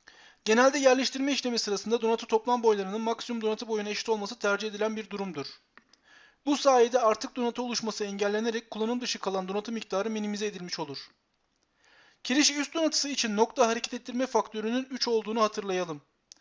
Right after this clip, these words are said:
Aks üzerindeki tüm kiriş-, kirişlerin boyunun altı metre olduğunu göz önünde bulundurursak bu bindirme noktalarının maksimum donatı boyuna ulaşabilmek için en fazla iki metre hareket ettirilebilecekleri anlamına gelir. Elimizdeki örnek için donatı boyunun dokuz bin dokuz yüz elli milimetre olduğunu hatırlayalım.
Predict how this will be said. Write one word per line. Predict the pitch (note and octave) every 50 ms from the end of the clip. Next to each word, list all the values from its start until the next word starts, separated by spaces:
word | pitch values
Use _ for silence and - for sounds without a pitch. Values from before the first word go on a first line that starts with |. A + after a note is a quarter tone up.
| _ _ _ _ _ _ _ _ _ _
Aks | B3 C4 C4 - -
üzerindeki | D4 C#4+ C#4+ C#4+ C#4 C4+ C4+ - B3+
tüm | - - C#4 D4
kiriş-, | - B3+ B3 A#3+ - - - _
kirişlerin | - A3+ A3+ G#3+ - A#3+ A#3 A#3 A#3 G#3+
boyunun | G#3+ A3+ A3+ A3+ A#3 A#3
altı | A#3+ G#3+ G#3+ G#3+ - C4
metre | B3+ B3+ B3 A#3+ A#3
olduğunu | G#3+ G3+ G3 G3+ G#3+ G#3 G#3
göz | G#3+ G#3+ G#3
önünde | A3+ A3 A3 G#3+ G#3 G3
bulundurursak | G#3 G#3+ G#3+ G#3+ A3+ B3 A#3 - G3 G#3 G#3 -
bu | A#3+ A3+
bindirme | A#3+ A#3 A3+ G#3+ A#3+ A#3+ B3+ C4
noktalarının | B3+ A#3 - A#3 G#3+ G3+ F#3+ G3 G#3+ A3+
maksimum | A3 A#3 A#3+ A#3 - - B3+ B3 A3+
donatı | A3+ A3+ A3 - B3
boyuna | A#3 A3+ A3+ G#3+
ulaşabilmek | G3+ G#3 G#3 G#3+ - A#3 G3+ G#3 G#3 G#3 A#3 B3+ - -
için | - - F#3+ G3 -
en | A#3 B3+ C#4 B3+
fazla | - - A3 G#3 G3 F#3+ A3+ B3
iki | A#3 - - B3+
metre | A#3+ A3 G#3 - B3+
hareket | G#3+ G#3+ A3 G#3 G#3+ A3+
ettirilebilecekleri | A3 - A3 G#3+ G#3+ A3 G3+ G3+ G#3+ G#3+ G#3 G#3+ G#3 - - G#3+ A3+ C4 -
anlamına | A3+ G#3+ G#3 G#3 G#3 G#3 G#3+ A#3
gelir. | A3+ G#3 G3+ E3+ D3+ C#3+ - - _ _ _ _ _ _ _ _ _ _ _ _ _ _ _ _ _ _ _ _ - _ _ _ _ _ - - - _ _ _ _
Elimizdeki | G#3+ A3+ B3 C4 C#4 C#4 B3+ D4+ D4 D4 D4 C#4+
örnek | B3+ B3+ C4+ D4 D4 -
için | C4 - - A#3 A3 G#3
donatı | A3+ A#3 C4 - C#4+ C#4
boyunun | C4 A#3+ A3+ A3+ A#3+ B3+ B3
dokuz | A3+ A3+ - - B3+ A#3+
bin | B3+ B3 A#3+
dokuz | B3 A#3+ - A#3+ A3+ A#3+
yüz | A3+ A3
elli | A3+ B3+
milimetre | C4 C4 A#3 A#3 A3+ G#3+ G#3 - G#3+
olduğunu | G3+ G3 G3 G3 G3+ G3+ G3 F#3
hatırlayalım. | F#3 - - F#3+ F#3+ E3+ E3 D#3+ D3 C#3+ C3+ -